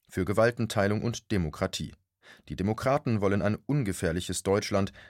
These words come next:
das über sich selbst bestimmt, wissenschaftlich und frei agiert und in dem niemand zu etwas gezwungen wird. Und auch in anderen Ländern soll den Menschen nichts aufgezwungen werden. Deshalb gibt es zum Beispiel unsere Zeitung, die jede Woche erscheint und von Parteien, Regierungen,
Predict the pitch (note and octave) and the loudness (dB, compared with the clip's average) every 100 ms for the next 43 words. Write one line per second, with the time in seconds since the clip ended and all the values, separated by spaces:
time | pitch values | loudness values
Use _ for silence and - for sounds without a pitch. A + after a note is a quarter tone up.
0 | - E2 E2+ F#2+ G#2 - G#2 G#2 - F#2+ | -8 -8 -4 -4 -4 -2 0 0 -2 -6
1 | - A#2 A2+ - - _ A2 D3 A#2+ A2 | -4 -2 -2 -4 -20 _ -2 -2 0 0
2 | G#2+ - G#2 A2+ - A#2 B2 G2+ G2+ B2 | -2 -2 -2 -4 -4 0 0 0 -2 -2
3 | B2 - _ _ C3 C3 C3+ C3 C3 B2+ | -4 -6 _ _ -4 -2 0 0 0 0
4 | D#3 A#2 F2+ - - F2 E2 F2 E2+ A2 | 0 2 2 -2 -4 -4 -2 -4 -4 -4
5 | - - G2 F#2 F2+ F2+ - - _ - | -6 -2 0 0 0 -2 -6 -20 _ -6
6 | E2 - - G2+ G2+ A#2+ B2 B2+ G#2 G2 | -4 -2 0 0 0 -2 0 0 0 2
7 | F#2+ F#2 F2+ F2+ E2+ E2+ G2 F#2 - A#2+ | 2 2 0 -2 -4 -2 0 -2 -2 -2
8 | A2 D#2+ - F#2+ F#2+ - - D#2+ D2+ - | -2 -4 -6 -4 -4 -4 -6 -4 -4 -6
9 | - - - _ _ _ _ _ A2+ A2+ | -10 -14 -20 _ _ _ _ _ 0 2
10 | A#2 A2+ - - E3 C3 - G#2+ G2+ A2 | 2 0 -4 -8 -4 -4 -2 2 2 2
11 | A2+ - F#2 G2+ G#2 - A2 A#2 G2+ - | -4 -4 -4 -2 -4 0 2 2 0 -2
12 | - - A2 B2 C#3 G#2+ G#2+ A#2+ A#2+ - | -10 -14 -6 -2 0 0 2 2 0 0
13 | C3 D#3 A2+ - F#2 - A2+ - G#2+ A2 | 0 0 -2 -2 -2 -2 -2 0 2 0
14 | A2 B2+ D3 C#3 B2+ A#2+ | -2 -4 -2 -2 0 -2